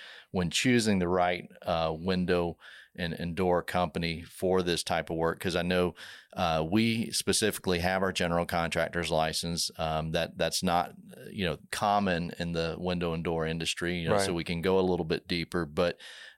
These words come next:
Speaker 1: um, you know, what, what are some things that, you know, homeowners need to look out for in, in respect to, to those
Speaker 2: I th-,
Speaker 1: qualifications?
Speaker 2: yeah, I think there's three aspects that I personally, um,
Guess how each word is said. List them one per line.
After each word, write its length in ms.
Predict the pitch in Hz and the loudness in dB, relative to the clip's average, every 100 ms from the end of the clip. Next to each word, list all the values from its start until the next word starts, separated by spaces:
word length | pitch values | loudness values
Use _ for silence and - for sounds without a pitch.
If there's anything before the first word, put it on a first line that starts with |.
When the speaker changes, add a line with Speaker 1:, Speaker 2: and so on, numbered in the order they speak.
| - | -2
Speaker 1:
um, 480 | 98 82 80 80 - | 0 0 -2 -6 -6
you 80 | 101 | -2
know, 320 | 85 82 85 - | 0 -2 -4 -8
what, 280 | 98 104 95 | -2 0 2
what 160 | 113 | 2
are 60 | 117 | 2
some 180 | 113 92 | 2 0
things 300 | 101 95 85 | 2 2 2
that, 240 | 87 - - | 0 0 -8
you 160 | 82 87 | -6 -4
know, 160 | 80 80 | -2 -4
homeowners 540 | - 98 92 90 82 | 0 2 4 2 0
need 100 | 87 | 0
to 60 | 85 | 0
look 180 | 90 85 | 0 0
out 260 | 85 82 - | 0 0 -2
for 360 | 85 82 80 | -2 0 -2
in, 180 | 85 - | -4 -8
in 160 | 85 82 | -8 -6
respect 460 | 78 - 90 69 - | -4 0 -2 -2 -4
to, 240 | 80 67 _ _ - | -4 -6 _ _ -8
to 120 | 82 | -2
those 380 | 85 76 69 - | 0 0 -2 0
Speaker 2:
I 40 | |
th-, 40 | |
Speaker 1:
qualifications? 640 | 85 85 85 85 80 - 127 | 0 0 0 0 -2 -2 2
Speaker 2:
yeah, 160 | 135 107 | 4 4
I 80 | |
think 220 | 113 147 - | 2 -2 2
there's 260 | 131 113 | 0 2
three 680 | - 117 117 123 120 117 117 - - - - | -2 2 4 4 4 4 2 -2 -20 -6 2
aspects 500 | 113 113 101 101 - | 2 2 2 2 2
that 120 | 104 | 4
I 160 | 113 123 | 4 4
personally, 760 | - 113 120 98 95 95 95 - _ - | 2 2 4 4 6 6 4 0 _ 0
um, 480 | 104 98 95 92 | 4 6 6 4